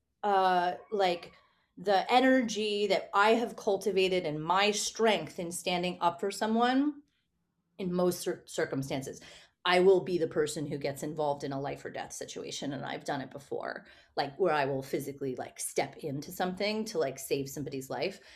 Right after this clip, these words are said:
But that's a different, that's, to me, is a different thing. In, in anything else, um,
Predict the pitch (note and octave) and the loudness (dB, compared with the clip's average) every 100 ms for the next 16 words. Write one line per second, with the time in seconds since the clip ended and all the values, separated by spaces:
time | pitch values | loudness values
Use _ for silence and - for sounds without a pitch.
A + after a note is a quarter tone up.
0 | - _ F#3 - D#3 E3+ D3+ C#3+ C3 - | -20 _ 0 2 0 0 -2 -2 -8 -12
1 | - A3+ A3+ - G#3 E3 D#3 E3 D#3+ D3 | -2 -2 -2 -6 -4 -2 -4 -6 -8 -8
2 | C#3 - - _ - - _ - G3 F3+ | -8 -10 -14 _ -20 -20 _ -4 -2 -2
3 | F#3 G3+ G3 F#3 - B3 D4 C#4+ A#3 A3 | -2 -2 0 -2 2 6 6 6 4 2
4 | - E3 A#3+ D#4+ - - - _ _ _ | 2 2 2 0 -8 -14 -16 _ _ _
5 | _ _ _ G#3+ G3+ G3 F#3 F#3 F3+ | _ _ _ 4 6 4 2 0 -4